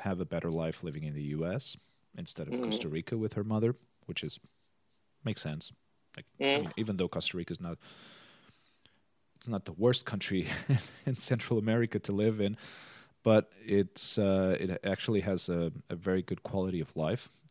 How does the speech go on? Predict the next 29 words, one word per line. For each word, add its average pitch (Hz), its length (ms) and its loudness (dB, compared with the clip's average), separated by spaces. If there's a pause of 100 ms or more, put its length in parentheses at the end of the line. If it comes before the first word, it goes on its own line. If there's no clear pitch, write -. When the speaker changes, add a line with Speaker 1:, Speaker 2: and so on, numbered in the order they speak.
(100)
Speaker 1:
very 92 160 2
decent 90 360 -4
Speaker 2:
Mm-hmm. 123 220 0
Speaker 1:
health 90 220 2
system. 92 440 -4 (1000)
Um, 76 460 -4 (960)
and, 85 520 -4 (100)
um, 76 580 -4
but 76 80 -10 (180)
maybe 78 300 -6
they 76 160 -6
thought, 76 300 -6 (160)
"Okay, 71 300 -10 (180)
she - 140 -8
would 78 120 -10
probably 78 240 -6
have 80 160 -8
a 78 40 -12
better 80 200 -10
life 78 300 -8
with 80 80 -10
her 80 100 -10
father 78 360 -10
in, 73 180 -12 (240)
living 78 180 -10
in 71 80 -10
the 71 60 -10 (100)
U 73 80 -4
S." 101 320 -8